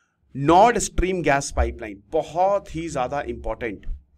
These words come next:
सितंबर दो, सितंबर दो हज़ार बाईस नॉर्ड स्ट्रीम पाइपलाइन की बॉम्बिंग्स हमको देखने को मिली थी बाल्टिक सी के अंदर।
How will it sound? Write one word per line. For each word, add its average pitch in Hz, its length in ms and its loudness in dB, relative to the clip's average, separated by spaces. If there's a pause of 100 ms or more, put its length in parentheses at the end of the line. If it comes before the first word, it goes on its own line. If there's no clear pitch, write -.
(460)
सितंबर 196 380 0
दो, 190 160 0
सितंबर 185 460 -4
दो 180 120 -4
हज़ार 170 180 -2
बाईस 120 480 -2 (760)
नॉर्ड 170 240 4
स्ट्रीम 165 360 -2
पाइपलाइन 143 540 -4
की 147 100 -10
बॉम्बिंग्स 143 480 -2
हमको 131 180 -6
देखने 120 260 -6
को 113 100 -8
मिली 98 160 -8
थी 104 100 -10
बाल्टिक 104 340 -6
सी 120 120 -10
के 123 80 -8
अंदर। 101 220 -10